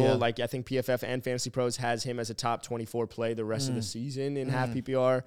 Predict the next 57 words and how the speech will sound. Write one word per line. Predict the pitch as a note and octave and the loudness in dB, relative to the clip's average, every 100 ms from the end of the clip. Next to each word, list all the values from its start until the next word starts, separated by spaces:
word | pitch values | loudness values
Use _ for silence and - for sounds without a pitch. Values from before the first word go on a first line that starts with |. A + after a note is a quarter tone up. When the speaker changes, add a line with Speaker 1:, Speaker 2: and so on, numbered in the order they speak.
| C#3+ | -4
Speaker 1:
Mm-hmm. | C#3 C#3 | -4 0
Speaker 2:
So | C#3 D3 | 6 8
I | |
think | D#3 G3+ F#3+ | 8 4 4
things, | F3+ G#3 G3+ - - | 2 2 0 -2 0
things | F3+ G3+ A3+ | -2 0 2
are | G#3+ | 2
looking | G3 - | 2 0
up | G#3+ B3+ | -2 -2
for | D#3 | -2
some | D3 C#3+ | -4 -4
of, | C3 | -6
some | D3 | -6
of | D3 | -6
the | C3 | -4
takes | D#3 D3+ | -4 -4
that | C3+ | -2
we've | C3+ | -2
had. | D3 D#3 A2 - - | 0 0 0 -8 -6
Speaker 1:
We | E3 | -2
talked | F3+ C#3+ | 0 0
about | C3+ B2 | 0 -2
Trey | D3 C#3+ | -2 -2
McBride. | B2 - B2+ C#3+ D3 | -4 0 4 6 4
We've | C#3 F3 | 2 6
talked | G#4 A4+ | 10 12
about | B4 B4+ | 12 12
Dalton | B4+ C5 B4+ | 12 12 12
Speaker 2:
Woo, | A#4+ | 12
Speaker 1:
Kincaid. | - - D3 E3 | 10 6 8 10
Speaker 2:
Kincaid. | G3+ G#3+ G#3+ | 12 12 10
Woo! | G#4+ C#5+ D5 D5 D5 - - | 8 8 12 12 12 12 12
Speaker 1:
We've | G#3 | 12
been | C4 G3+ | 12 12
early | F#3 C#4 D4+ | 12 12 12
on | A#3 A3 | 12 10
these | G#3+ | 8
motherfuckers, | G3+ G3 F3+ F#3 D#3+ D#3+ D#3 | 8 6 8 6 6 4 2
man. | E3 F#3 A3+ | 4 4 2
Speaker 2:
Well, | G#3+ | 2
I | |
just | A#3+ B3+ - | 2 0 0
think, | A3 A#3+ - | 2 2 2
again, | D3+ C#3+ G3 F3 C3 - _ _ _ _ _ | 0 4 4 4 0 -8 _ _ _ _ _
there's | G3+ A#3 | 2 4
so | - D4 | 8 6
much | F4 C4+ | 6 4
fantasy | - D#3+ E3 E3+ | 4 4 4 0
content | D3 C#3 C#3 C3+ | 0 0 0 -2
to | B2+ | -4
consume | A#2 G2+ B2+ B2+ | -4 -2 0 2
out | B2 B2 | 2 4
there, | B2+ B2+ B2+ - - | 6 6 4 -2 -4
and | A#2+ | -4
it's | A2 | 0
like, | B2 A2+ - - _ _ _ | 0 0 -2 -14 _ _ _
you, | C#3+ D#3+ | -8 -6